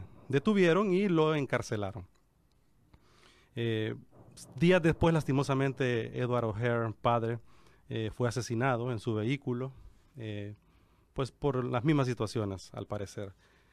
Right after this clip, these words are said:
Años después de este suceso,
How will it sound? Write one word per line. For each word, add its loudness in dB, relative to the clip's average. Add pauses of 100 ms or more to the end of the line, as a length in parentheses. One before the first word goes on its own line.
(800)
Años 0
después 0 (720)
de -2
este -4
suceso, -2